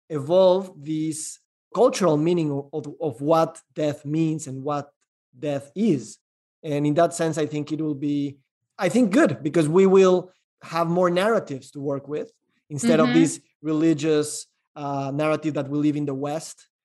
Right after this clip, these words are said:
Speaker 1: in a sense. Uh, and, and other philosophies are really, you know, they're not part of our, our vision. So yeah,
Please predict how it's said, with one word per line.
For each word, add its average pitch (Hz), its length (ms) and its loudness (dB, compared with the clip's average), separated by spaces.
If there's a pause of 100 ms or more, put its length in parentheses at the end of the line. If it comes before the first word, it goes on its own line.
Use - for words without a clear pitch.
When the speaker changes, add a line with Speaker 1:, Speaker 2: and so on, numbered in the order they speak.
(160)
Speaker 1:
in 151 100 -12
a 143 60 -8
sense. 151 480 -4 (240)
Uh, 131 400 -6
and, 139 280 -6
and 143 140 0
other 165 180 6
philosophies 151 560 -2
are 139 120 0
really, 143 540 -2 (240)
you 185 100 -2
know, 135 180 0
they're 147 160 2
not 156 240 4
part 156 200 4
of 151 200 2
our, 139 460 -2
our 135 280 -6
vision. 143 560 -2 (220)
So - 140 -4
yeah, 165 340 4